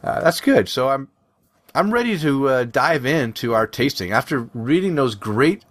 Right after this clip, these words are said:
style guidelines, uh, and after drinking that two thousand ten version, I'm ready to try the two thousand seventeen version. How about you, John? You ready to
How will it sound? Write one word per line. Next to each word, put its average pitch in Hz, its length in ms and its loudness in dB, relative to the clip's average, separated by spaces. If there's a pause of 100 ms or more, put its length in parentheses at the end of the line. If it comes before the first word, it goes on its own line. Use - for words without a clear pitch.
style 135 400 2
guidelines, 92 720 -2 (280)
uh, 107 360 -2
and 113 180 -4
after 117 460 0
drinking 139 320 0
that 120 220 2
two 160 100 -4
thousand 120 340 2
ten 156 220 2
version, 104 260 0
I'm 202 160 2
ready 311 140 -2
to 175 80 4
try 160 260 2
the 147 100 2
two 151 120 0
thousand 131 220 2
seventeen 117 420 0
version. 90 200 0
How 123 80 0
about 139 140 2
you, 127 100 2
John? 98 300 0
You 110 80 -2
ready 127 160 2
to 113 140 2